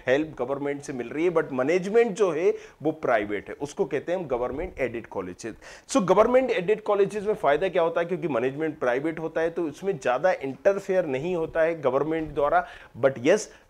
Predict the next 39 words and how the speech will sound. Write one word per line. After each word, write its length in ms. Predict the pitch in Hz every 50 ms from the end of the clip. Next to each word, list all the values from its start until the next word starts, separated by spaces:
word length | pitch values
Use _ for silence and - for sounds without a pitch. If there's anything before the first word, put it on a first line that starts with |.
| _ -
हेल्प 360 | - 139 160 196 220 220 - - -
और 120 | - 165 143
दूसरी 400 | 123 135 151 147 - 175 170 151
चीजें 340 | - - 143 127 170 156
गवर्नमेंट 380 | 135 120 120 117 120 127 135 131
से 120 | - 175
मिल 180 | 165 131 113 107
रही 140 | 101 101 95
होती 260 | 92 87 - - 65
है। 340 | - - - - - - - _ _ 190
एचजीएस 460 | 247 247 - 240 277 294 285 285 -
आईटीएस 360 | 233 226 214 175 233 233 208
भी 120 | 185 220
आपने 240 | 208 180 180 202 214
नाम 220 | 202 175 160 190 185
सुना 180 | - 180 165
होगा, 200 | 160 165 156 170
बड़ा 180 | 113 101 123 147
ब्रांड 380 | 156 139 131 131 147 151 143
है 100 | 143 143
और 120 | 151 156 139
वो 200 | 123 110 117 131
भी 180 | 139 151 151
एक 120 | 147 143 117
गवर्नमेंट 600 | - 107 101 110 110 110 123 135 147 139 - -
एडेड 480 | 78 95 98 104 107 113 135 135 135
कॉलेजेस 560 | - - 104 95 92 95 95 - 110 101 95 110
है, 140 | 104 95
जहां 200 | 92 104 101 110
पर 140 | 107 - 123
फाइनेंशियल 600 | - - 110 104 113 120 131 143 135 - - 160 165
सपोर्ट 400 | - - 107 - - 117 120 - - -
तो 60 | 131
गवर्नमेंट 480 | 107 110 101 107 104 101 107 107 104
से 120 | - - 107
मिलता 360 | 98 101 113 135 - 156 156
है, 240 | 165 190 214 220 220 - - - - - _ -
राइट? 280 | - 156 185 240 - - - - - _
So, 340 | - - - 294 311 311